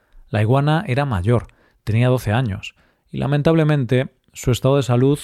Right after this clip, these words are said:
no era el mejor. Cada día iba de mal en peor.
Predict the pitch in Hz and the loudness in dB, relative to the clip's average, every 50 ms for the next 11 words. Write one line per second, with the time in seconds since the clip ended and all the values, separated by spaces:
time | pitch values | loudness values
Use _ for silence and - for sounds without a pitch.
0 | - - 180 123 123 127 135 135 143 139 123 117 101 - 101 90 82 - _ _ | -8 -8 -6 -4 -2 0 0 0 0 0 0 -2 -2 -2 -2 -4 -4 -6 _ _
1 | _ _ _ _ _ _ _ _ _ _ - 131 113 107 113 127 139 131 127 131 | _ _ _ _ _ _ _ _ _ _ -4 -2 0 0 2 2 2 2 2 0
2 | 156 - _ - - 120 120 139 139 127 113 110 117 131 127 117 - 101 98 127 | -2 -4 _ -8 -6 -2 -2 0 0 -2 -2 -2 -2 -2 -4 -4 -4 -2 -2 -2
3 | - - | -2 -4